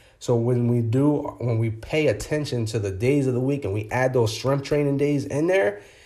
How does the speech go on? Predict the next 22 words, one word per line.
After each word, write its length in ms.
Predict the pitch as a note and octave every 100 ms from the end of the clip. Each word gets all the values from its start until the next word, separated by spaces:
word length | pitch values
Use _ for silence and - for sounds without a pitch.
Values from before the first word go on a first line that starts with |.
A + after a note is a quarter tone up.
| -
it'll 200 | - B2+
help 240 | A#2 C#3 C3+
us 160 | B2 A2
age 380 | - C#3+ C#3 A#2+
and 120 | A2 A2+
we 80 |
won't 280 | A#2+ C3 B2+
be 140 | B2+ B2
as 140 | G#2+
brittle, 520 | G2+ A#2 C3 F#2 - - _ _
all 80 | -
right? 360 | G#2 A#2 A#2+ - - _ _ _ _ - - -
And 180 | B2 B2
also, 760 | C#3 G3 - A#2+ G2+ G#2 G#2 - _ _ _ _
we 180 | - C#3
get 280 | C3+ C#3+ C#3
to 560 | - C3 A#2+ A2 G#2+ -
strengthen 560 | - - D3 D3+ D3+ B2
the 80 |
muscles 480 | A2 C3 C#3+ - B2
around 840 | A#2 G#2+ G#2+ G#2+ C3 E3 G3+ F3 C3+
the 180 | B2